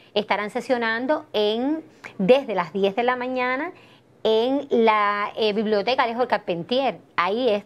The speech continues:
de la Casa de Cultura de Plaza, en Calzada y ocho. Si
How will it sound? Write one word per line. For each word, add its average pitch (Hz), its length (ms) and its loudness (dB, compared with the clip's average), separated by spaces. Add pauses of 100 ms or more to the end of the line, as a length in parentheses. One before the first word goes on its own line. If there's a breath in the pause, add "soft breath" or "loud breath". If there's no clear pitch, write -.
de 190 220 0
la 185 200 2
Casa 220 380 0
de 226 360 0
Cultura 262 460 0
de 233 100 2
Plaza, 208 580 -2 (220 loud breath)
en 208 160 0
Calzada 196 500 0
y 170 120 -2
ocho. 147 280 -6 (320 loud breath)
Si - 240 -2